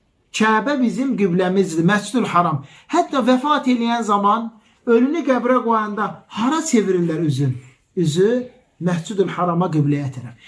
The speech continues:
Heyvanı kəsəndə üzü qibləyə tərəf kəsirik. Eləcə də bəyənilməyən işlər ki var, təharət tikəndə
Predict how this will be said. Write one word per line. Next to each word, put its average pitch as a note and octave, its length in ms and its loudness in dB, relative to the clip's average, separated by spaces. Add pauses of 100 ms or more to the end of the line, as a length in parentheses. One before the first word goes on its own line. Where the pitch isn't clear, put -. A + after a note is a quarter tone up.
(180)
Heyvanı C#4 420 2
kəsəndə A#3 480 -2
üzü G3 240 -4
qibləyə E3+ 380 2
tərəf D3+ 260 -4
kəsirik. - 460 -14 (500)
Eləcə G3 380 2
də C4 100 2
bəyənilməyən G#3+ 800 -2
işlər F#3 320 -2
ki C#3 160 -6
var, D3+ 240 -4
təharət E3+ 540 0
tikəndə E3 460 0